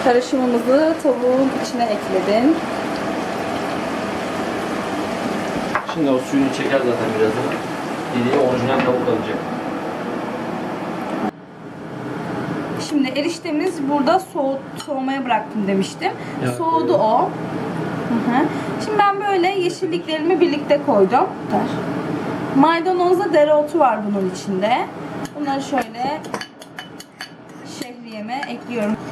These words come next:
Speaker 1: Şimdi buraya yeşilliklerimi aldım. Burada da mısır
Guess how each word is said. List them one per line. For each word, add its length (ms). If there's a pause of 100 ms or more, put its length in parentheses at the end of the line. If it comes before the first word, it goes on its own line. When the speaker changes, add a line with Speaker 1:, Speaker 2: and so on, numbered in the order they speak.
(320)
Speaker 1:
Şimdi 140 (140)
buraya 220
yeşilliklerimi 840
aldım. 560 (2500)
Burada 340
da 100
mısır 500